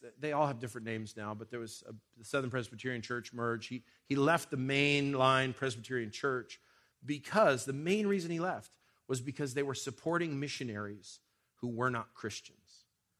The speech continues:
They were sending missionaries all over the world. They were writing books about how Christianity and Islam are compatible religions, that we can just all work together. And Machen said, "I'm not giving my money to this."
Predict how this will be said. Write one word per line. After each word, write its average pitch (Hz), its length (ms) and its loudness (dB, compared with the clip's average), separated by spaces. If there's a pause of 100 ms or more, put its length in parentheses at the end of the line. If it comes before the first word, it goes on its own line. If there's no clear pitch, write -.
(220)
They 131 60 0
were 143 100 -2
sending 196 520 2
missionaries 139 560 -4
all 175 300 4
over 170 100 0
the 151 120 2
world. 135 440 4 (220)
They 127 80 0
were 131 100 6
writing 151 480 4
books 143 380 -2
about 120 220 0
how 120 240 0 (200)
Christianity 160 880 2
and 117 240 -2
Islam 147 760 2 (260)
are 117 120 2
compatible 151 880 2
religions, 143 680 -2
that 120 160 -4
we 131 100 -4
can 131 140 -6
just 120 180 -12
all 151 380 0
work 147 240 -2
together. 135 580 -4 (240)
And 139 220 2
Machen 175 380 0
said, - 200 2
"I'm 160 80 2
not 175 200 0
giving 165 200 0
my 160 140 0
money 165 420 0
to - 160 -8
this." - 440 -20